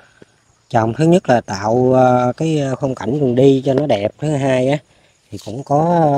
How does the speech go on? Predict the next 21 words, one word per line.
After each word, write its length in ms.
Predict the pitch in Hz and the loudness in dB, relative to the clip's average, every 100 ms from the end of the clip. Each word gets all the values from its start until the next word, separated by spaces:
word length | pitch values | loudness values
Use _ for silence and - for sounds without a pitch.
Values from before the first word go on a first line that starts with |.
| 131 | 0
à, 60 | 127 | -2
những 260 | 123 107 | -2 -4
cái 220 | 127 156 151 | -2 -2 -2
trái 100 | 160 | -2
bắp 220 | 156 190 _ | 0 0 _
để, 280 | 123 113 143 | -4 -2 0
à, 280 | 156 127 120 | -4 -6 -10
sau 220 | - 139 | -6 -2
này 440 | 127 113 104 104 101 _ _ _ _ | 0 0 -2 -6 -10 _ _ _ _
mấy 80 | 139 | -4
anh 100 | 151 | 0
em 260 | 143 139 139 | 2 2 4
lên. 400 | 139 143 147 151 _ _ _ _ _ | 4 4 4 0 _ _ _ _ _
Rồi 180 | 113 104 | -10 -10
xong 260 | - 131 117 | -4 -4 -2
buổi 120 | 123 | -2
tối 540 | - 143 185 208 269 - | 0 0 2 0 -2 -6
ngồi 280 | 123 107 107 | -8 -4 -2
nướng, 420 | 113 131 160 208 277 _ - _ _ _ - | 0 2 4 2 -4 _ -20 _ _ _ -6
nướng 160 | 156 | -4
ăn 380 | 180 151 143 147 | -4 -2 -2 -4